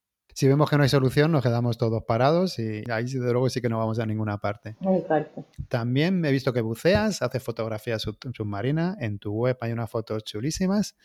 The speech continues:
Speaker 1: Entre ellas hay una foto de una medusa con un plástico en su interior.
Speaker 2: Ujú.
Speaker 1: ¿Cómo la tomaste?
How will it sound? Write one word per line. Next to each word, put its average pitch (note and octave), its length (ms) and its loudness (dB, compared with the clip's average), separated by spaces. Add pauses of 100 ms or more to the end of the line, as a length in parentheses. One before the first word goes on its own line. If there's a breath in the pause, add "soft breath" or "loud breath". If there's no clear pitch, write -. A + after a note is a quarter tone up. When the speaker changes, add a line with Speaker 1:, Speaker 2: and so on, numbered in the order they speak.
(380 soft breath)
Speaker 1:
Entre B2 300 2
ellas D#3 140 4
hay F3 100 4
una D#3 140 4
foto E3+ 280 0
de D#3 60 2
una D3 120 4
medusa D3 380 0
con B2+ 160 0
un C3+ 140 0
plástico D3+ 640 -2
en A#2 100 -4
su A2+ 120 -12
interior. G#2+ 420 -4 (160)
Speaker 2:
Ujú. E3+ 320 -2
Speaker 1:
¿Cómo D3+ 180 2
la F#3 80 2
tomaste? A2 460 -2